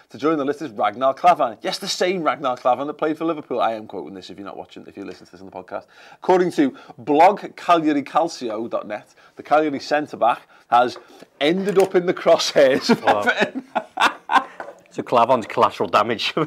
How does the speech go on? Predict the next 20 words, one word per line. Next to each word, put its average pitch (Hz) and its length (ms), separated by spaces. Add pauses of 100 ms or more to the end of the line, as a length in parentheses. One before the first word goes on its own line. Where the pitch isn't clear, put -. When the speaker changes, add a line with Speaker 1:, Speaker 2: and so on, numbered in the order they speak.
(100)
Speaker 2:
Everton 185 400
going 185 140
to 165 140
Everton. - 300 (120)
Speaker 1:
It's, - 400
it's - 260
just 240 260
like, 226 280
I 185 160
like 208 220
the 202 140
idea 175 220
of - 140
ended 180 400
up 151 180
in 170 80
the 170 80
crosshairs. 160 640
It's 151 200
like 175 280